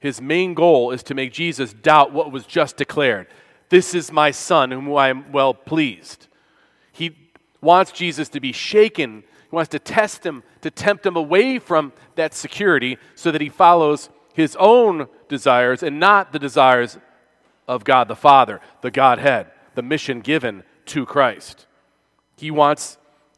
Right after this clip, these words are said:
Jesus to be distracted away from, ultimately, the cross. That's what he's working for here. But what we see is Jesus passing the test that was failed by the first Adam.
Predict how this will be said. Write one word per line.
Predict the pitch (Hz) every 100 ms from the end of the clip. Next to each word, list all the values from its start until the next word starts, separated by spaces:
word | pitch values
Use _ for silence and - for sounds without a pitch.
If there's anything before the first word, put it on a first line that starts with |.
| _
Jesus | - 180 165 170 -
to | 147
be | 143
distracted | 131 120 - 156 156 - 143
away | 131 127 160 214
from, | 220 - 180 180 190
ultimately, | 175 170 - 135 113 117 110 - _ -
the |
cross. | 123 156 120 90 87 - - _ _ _
That's | - 143 -
what | 143
he's | 113 160 131
working | 143 143 127
for | 107 113 104
here. | - 131 98 - _ _ _ _ _ _ _ _
But | 170 151
what | 139 196 202
we | 196
see | - - 247 247 170 165
is | 151 139
Jesus | 127 208 202 156 147 -
passing | - 196 202 - 160
the | 151
test | - 202 147 135 - _ _ _
that | 160
was | 156 156
failed | - 196 160 143
by | 147
the | 147
first | - 135 127
Adam. | 175 175 131 90